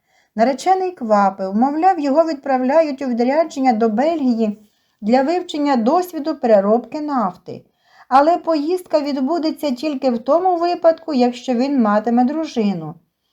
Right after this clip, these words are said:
І Ніна відповіла так. Згодом ходили чутки про те, що Берія викрав Ніну і навіть поглумився з нею в потязі. Однак Ніна завжди спростовувала такі легенди.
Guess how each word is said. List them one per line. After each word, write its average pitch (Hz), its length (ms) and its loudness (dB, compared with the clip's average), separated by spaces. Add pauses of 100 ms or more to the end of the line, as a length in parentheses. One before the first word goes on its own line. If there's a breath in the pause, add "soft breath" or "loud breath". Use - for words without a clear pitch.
(160)
І 226 160 2
Ніна 339 380 0
відповіла 190 640 -2
так. - 460 -8 (480)
Згодом 330 540 -2
ходили 320 400 0
чутки 277 420 -6
про 254 200 0
те, 302 260 -2
що 269 240 -2
Берія 269 440 2
викрав 294 440 -2
Ніну 262 420 0
і 233 120 0
навіть 233 380 2
поглумився 302 800 -2
з 240 80 -2
нею 214 380 2
в 240 140 -10
потязі. 196 720 -4 (300 soft breath)
Однак 220 460 2
Ніна 226 540 0 (320 soft breath)
завжди 294 520 -2
спростовувала 294 960 0
такі 214 320 -6
легенди. 214 720 0